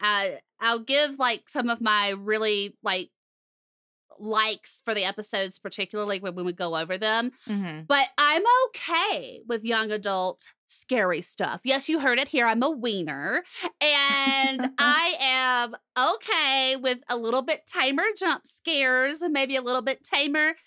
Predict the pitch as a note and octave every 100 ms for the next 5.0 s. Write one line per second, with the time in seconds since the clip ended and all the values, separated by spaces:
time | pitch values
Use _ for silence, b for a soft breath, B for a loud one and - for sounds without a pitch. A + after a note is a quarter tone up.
0 | B D#4 - - - - E4 D#4+ D#4 -
1 | E4 C#4+ D4+ C#4+ C#4+ D4+ C#4+ C4+ - C4
2 | B3+ B3+ A#3+ A#3+ A#3+ B3 - - A3 A3+
3 | A#3 A#3 A3+ A3 G#3+ G3+ G3 G3+ A3 _
4 | _ _ _ _ _ - B3+ D#4+ E4+